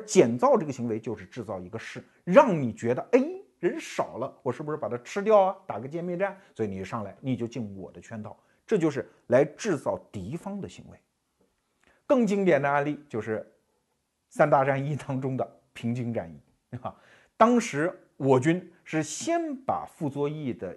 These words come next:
一支部队困守在张家口一带，先打下了新保安，把他困在那儿。但是请注意，当时中央军委就下令叫围而不打，不把你吃掉。所以傅作义坐在北京，他难受啊，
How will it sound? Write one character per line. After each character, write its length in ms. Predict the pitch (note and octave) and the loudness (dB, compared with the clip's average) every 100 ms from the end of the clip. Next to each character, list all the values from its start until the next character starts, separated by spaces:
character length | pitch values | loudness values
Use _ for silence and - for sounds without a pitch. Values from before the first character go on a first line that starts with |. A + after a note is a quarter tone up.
| - | -10
一 140 | C3+ | -12
支 160 | B2+ C3+ | -10 -12
部 220 | - A#2+ | -10 -10
队 120 | G#2 F2+ - | -8 -10 -8
困 300 | - F4+ E3 | -4 -2 -4
守 160 | G2+ - | -8 -12
在 120 | F#2+ F#2 | -14 -10
张 180 | A#2 | -8
家 100 | A2+ | -8
口 160 | G#2 D2 | -8 -12
一 120 | C#2+ | -18
带， 120 | - - _ | -20 -20 _
先 220 | - G#3+ | -4 -4
打 180 | G3 - | -4 -6
下 140 | - | -4
了 80 | A2 | -6
新 320 | G#2+ D3 D3 | -6 -10 -10
保 140 | A#2+ - | -8 -4
安， 180 | G#2+ E3+ _ _ _ - | -4 -6 _ _ _ -6
把 80 | A#2+ | -4
他 60 | |
困 220 | - E4 | -4 -4
在 100 | D4+ - | -6 -8
那 60 | |
儿。 60 | - _ _ _ | -14 _ _ _
但 140 | - F#3+ | -2 0
是 100 | F#3+ | 0
请 200 | D3 C#3 | -2 -2
注 100 | E3 | -2
意， 140 | E3+ _ _ | -4 _ _
当 220 | A3 A3 | 0 2
时 120 | F#3 | 0
中 140 | E3 F#3 | -4 -4
央 120 | D#3+ D#3+ | -6 -4
军 140 | E3 | -4
委 100 | B2 | -4
就 120 | B2+ | -6
下 180 | C3 C3+ | -4 -4
令 160 | B2+ B2+ | -4 -4
叫 160 | B2 - _ - | -4 -6 _ -2
围 340 | C3 E3 D#4 | 4 4 4
而 200 | C#3 F3 - | 0 0 -2
不 80 | - | -4
打， 300 | - - - _ _ _ | -4 -6 -18 _ _ _
不 80 | A#4+ A#4 | 8 8
把 80 | G#2 | 6
你 100 | E2+ | -6
吃 200 | - E2+ | -12 -12
掉。 100 | - _ _ _ _ _ | -14 _ _ _ _ _
所 120 | - D#4+ | -2 0
以 20 | |
傅 160 | E4+ | 2
作 140 | D#4+ E4 | 4 6
义 120 | D#4 | 4
坐 200 | B3 C4 | 4 6
在 80 | A#3 | 6
北 160 | F#3 | 4
京， 160 | D3 G#3+ | 0 0
他 80 | A#3+ | 0
难 260 | F3 D3+ | -2 -2
受 240 | A3 E4 F#3+ | 0 2 0
啊， 140 | - | -2